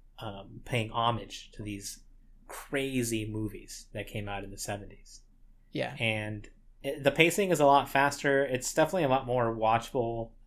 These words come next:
Speaker 1: better production value. Um, the acting is
Speaker 2: Yeah.
Speaker 1: better. They're, they're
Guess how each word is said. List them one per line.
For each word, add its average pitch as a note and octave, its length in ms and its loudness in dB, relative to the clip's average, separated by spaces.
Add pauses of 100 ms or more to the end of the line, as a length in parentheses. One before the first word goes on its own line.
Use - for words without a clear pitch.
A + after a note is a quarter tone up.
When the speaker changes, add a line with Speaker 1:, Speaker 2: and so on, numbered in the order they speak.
(120)
Speaker 1:
better A#2 220 4
production A2 560 -4
value. G#2+ 720 -2 (640)
Um, G#2 500 -6 (340)
the B2 140 4
acting C3 320 6
is C#3+ 120 0
Speaker 2:
Yeah. C#3 60 -4
Speaker 1:
better. C#3 440 2 (240)
They're, B2 240 2
they're A#2+ 380 4